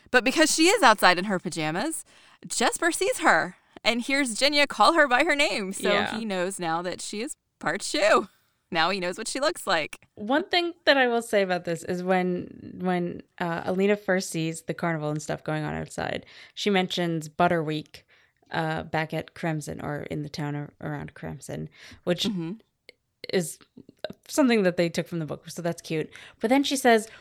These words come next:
Speaker 2: orphans weren't allowed, and I'm like, "It was a party. Why would orphans, like, why would children be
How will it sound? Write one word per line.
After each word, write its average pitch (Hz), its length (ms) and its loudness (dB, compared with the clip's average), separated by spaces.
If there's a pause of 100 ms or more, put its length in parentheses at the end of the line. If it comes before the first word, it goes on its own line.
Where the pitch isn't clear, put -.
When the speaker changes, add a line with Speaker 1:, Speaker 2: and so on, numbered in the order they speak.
(120)
Speaker 2:
orphans 202 400 4
weren't 190 220 2
allowed, 160 460 0 (220)
and 185 120 2
I'm 190 120 4
like, 175 260 0 (120)
"It - 80 0
was 277 140 2
a 294 60 2
party. 220 400 0
Why 165 220 2
would 226 260 2 (120)
orphans, 208 600 0
like, 202 180 -2
why 196 140 4
would 247 140 -2
children 202 400 0
be 180 340 -2